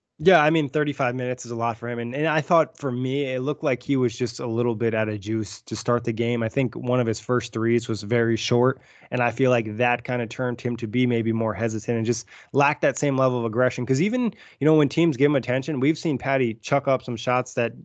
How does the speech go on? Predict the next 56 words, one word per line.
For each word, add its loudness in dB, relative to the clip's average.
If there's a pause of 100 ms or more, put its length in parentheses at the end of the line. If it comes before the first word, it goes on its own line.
(120)
you, -2 (180)
<laughs> -10
you 6
might 4
call 4
bad 2
shots, -2
you -6
know, -2
heavily -2
contested -2
threes, 0
but 2
he 2
knocks 0
them -2
down, 0
so -4
you 0
don't 0
mind 0
as -6
much. 0
And -4 (420)
it's 2
just 0
like 2
he -2
didn't 2
have 0
that 4
same -2
level 0
of 0
aggression -2
or -4
confidence -4
in -4
the -4
shooting. 2
And -2
I 0
think -2
some 0
of 0
that's 0
just, -2
like, 0
fatigue -2
catching -2
up. -2
I 2
think -2
he's 0
a 4
guy 2